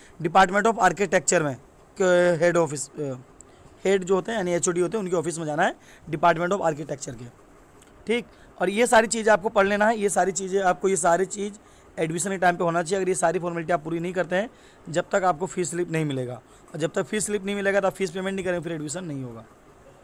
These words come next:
इनमें से अगर कोई कुछ नहीं भी रहता, मान लीजिए टीसी या character, तो उसका फिर वो बताते हैं कि पन्द्रह दिन के लिए लिखवा लेते हैं, तो ज़्यादा घबराने की ज़रूरत नहीं है। लेकिन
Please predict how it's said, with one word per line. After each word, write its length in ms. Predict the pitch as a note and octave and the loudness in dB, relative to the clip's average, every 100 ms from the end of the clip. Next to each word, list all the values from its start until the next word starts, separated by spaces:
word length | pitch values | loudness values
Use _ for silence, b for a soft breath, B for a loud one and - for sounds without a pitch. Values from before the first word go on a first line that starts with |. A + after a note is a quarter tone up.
| - - - F3 | -20 -20 -18 -8
इनमें 200 | E3+ G3 | -4 -2
से 80 | G#3 | 0
अगर 120 | A3 | 0
कोई 260 | G3+ G#3 | 2 2
कुछ 300 | G#3 F3 G#3+ | 0 -6 -6
नहीं 240 | G#3+ G3 A3 | -2 -2 0
भी 60 | |
रहता, 260 | G#3 F#3 F#3+ | 2 4 2
मान 180 | F3+ F3+ | 2 -2
लीजिए 220 | F3+ F3+ | -2 -4
टीसी 280 | F3+ F3 F#3 | -4 -6 -4
या 60 | |
character, 260 | E3 D#3+ F3 - B B B - | -4 -6 -8 -10 B B B -6
तो 340 | F3 E3 E3 - - - | -2 0 0 -4 -20 -12
उसका 220 | F3+ - | -4 0
फिर 140 | F#3 G3+ | 2 4
वो 140 | G3+ | 2
बताते 360 | F3+ F3 E3+ G3 | 2 2 2 2
हैं 100 | G3 | -2
कि 60 | |
पन्द्रह 200 | G3 F3 | -2 -2
दिन 180 | F3+ F#3 | -2 -4
के 60 | F3 | -2
लिए 100 | F#3 | -4
लिखवा 260 | D#3 D#3+ | 0 2
लेते 200 | F3+ F3 | 2 2
हैं, 100 | F3+ | -4
तो 80 | F3+ | -4
ज़्यादा 260 | E3+ D#3+ E3+ | -2 -2 -2
घबराने 320 | D3+ D#3 E3 | -4 -4 -4
की 60 | D#3+ | -4
ज़रूरत 180 | D#3+ | -4
नहीं 140 | D#3 D#3+ | -4 -6
है। 60 | |
लेकिन 260 | F3+ E3+ G3 | -6 -6 -8